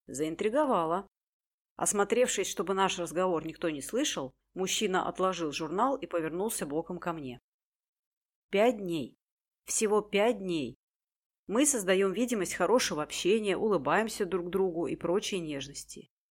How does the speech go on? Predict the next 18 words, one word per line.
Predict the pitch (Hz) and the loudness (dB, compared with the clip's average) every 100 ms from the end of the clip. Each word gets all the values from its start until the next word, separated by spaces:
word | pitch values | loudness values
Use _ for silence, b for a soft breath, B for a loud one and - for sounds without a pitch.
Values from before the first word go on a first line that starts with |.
| _ | _
За | 151 220 | 2 4
это | 254 226 | 6 4
время | 202 180 143 131 | 2 2 2 -4
никаких | 156 233 226 220 196 - | -2 2 2 2 0 -4
поцелуев, | 175 - 156 143 180 196 - - | -6 -2 -2 0 0 -2 -8 -4
объятий, | 180 175 151 151 202 | 0 4 2 0 -4
прикосновений, | 196 202 196 208 202 175 147 151 202 | -2 -2 -2 -2 0 0 0 -2 0
намёков, | 208 185 160 180 233 - | 2 2 2 0 -2 -4
ничего. | 170 233 262 - 202 202 151 147 135 _ _ _ _ _ _ _ _ _ | -4 -2 -2 0 0 0 -2 -4 -6 _ _ _ _ _ _ _ _ _
Сразу | - 220 233 196 170 | -2 2 4 2 0
после | 190 - 170 | -2 0 4
отдыха | 214 262 269 240 | 4 4 2 2
объявляем | 175 185 170 214 208 | 2 2 4 4 4
родителям, | 175 175 262 285 262 | 2 0 -2 0 0
что | 240 - | -2 -4
не | 180 | -6
сошлись | 160 160 - 214 - | -4 -6 -2 -4 -2
характерами. | 170 151 147 - 151 151 | 0 0 -2 -8 -8 -10